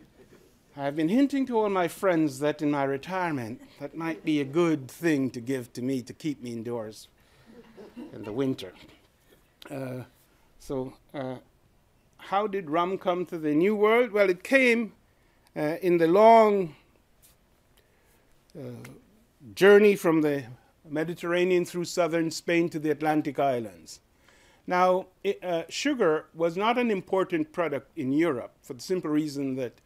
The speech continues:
sugar was derived from honey and other types of, uh, of, uh, uh,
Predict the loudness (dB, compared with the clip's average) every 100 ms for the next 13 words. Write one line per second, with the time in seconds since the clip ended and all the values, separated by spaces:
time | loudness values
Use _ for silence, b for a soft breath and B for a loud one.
0 | _ -12 -6 -4 -2 -4 -6 -4 -4 -4
1 | -8 -12 -8 -6 -4 -8 _ -20 -18 -18
2 | -20 _ -12 -10 -12 -14 -12 -10 -8 -6
3 | -8 -8 b b b b -8 -6 -6 -8
4 | -12 -14 -12 -10 -10 -10 -12 -12 -14 b
5 | b b b b -20 -20 -20 -20 -20